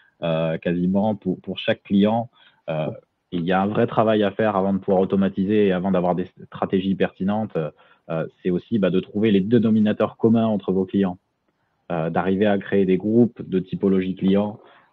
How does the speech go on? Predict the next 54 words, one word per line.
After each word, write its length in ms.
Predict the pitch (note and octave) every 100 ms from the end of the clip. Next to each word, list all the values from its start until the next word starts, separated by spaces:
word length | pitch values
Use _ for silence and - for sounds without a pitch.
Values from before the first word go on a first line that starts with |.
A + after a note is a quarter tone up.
| -
euh, 440 | E2+ E2 E2+ E2+ -
et, 400 | F2+ F#2 F2+ -
et, 180 | A2 G2+
et 80 | G#2+
avec 200 | G2+ G2
des 100 | G2+
dénominateurs 560 | F#2+ G2 G2 F#2+ F#2+ -
communs 340 | G#2 A2+ A#2
pour 140 | - F2+
derrière 280 | F#2 G#2
avoir 240 | G2+ F#2+ F2+
des 100 | F2+
stratégies 500 | E2+ E2 F#2 G#2 G#2
qui 120 | -
sont 140 | G2+
pertinentes 520 | F#2 F#2 F#2+ A2 B2 G2
et 60 |
aussi 180 | F2 -
avoir 160 | G2 F#2
des 80 |
stratégies 480 | F2+ - - F#2+ A2
que 60 | F#2+
vous 80 | F2+
êtes 80 |
capable 260 | G2+ F#2 G2
de 80 | F#2
piloter 480 | - G#2 G2 A2+ G#2+
et 80 |
que 40 | F#2+
vous 120 | F#2
êtes 80 | F#2
capable 280 | F#2+ F#2+ F2+
de 100 | F#2
suivre. 380 | G#2 F2 D#2+ _ _ - -
Euh, 100 | E2
le 140 | E2 F2
risque 360 | G#2+ G2+ -
à 120 | F#2
avoir, 400 | F2+ G2 F#2 F2
euh, 120 | E2+ E2
une 180 | E2
vingtaine 480 | E2 F#2+ G2+ G2 F#2
ou 60 | F2
une 80 | -
cinquantaine 400 | G2 F#2 F#2+ F2+
de 80 | F2
stratégies, 520 | - F2+ F#2+ E2+ F#2+
comme 160 | F#2 F2
on 60 |
a 60 | F2
pu 120 | -
le 60 | E2
voir 160 | E2
parfois, 420 | - - G#2+ A2